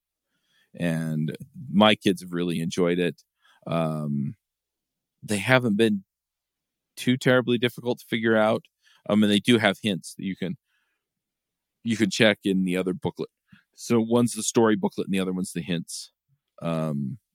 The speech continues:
and if you, you know, the first is just kind of a, a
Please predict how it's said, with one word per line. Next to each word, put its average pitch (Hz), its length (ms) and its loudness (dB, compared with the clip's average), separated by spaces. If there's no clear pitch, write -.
and 98 220 4
if 92 200 0
you, 90 400 -2
you 98 160 2
know, 82 120 -2
the 92 100 -6
first - 320 0
is 90 100 -6
just - 200 -6
kind 98 180 2
of 85 120 -4
a, 82 180 -4
a - 220 -6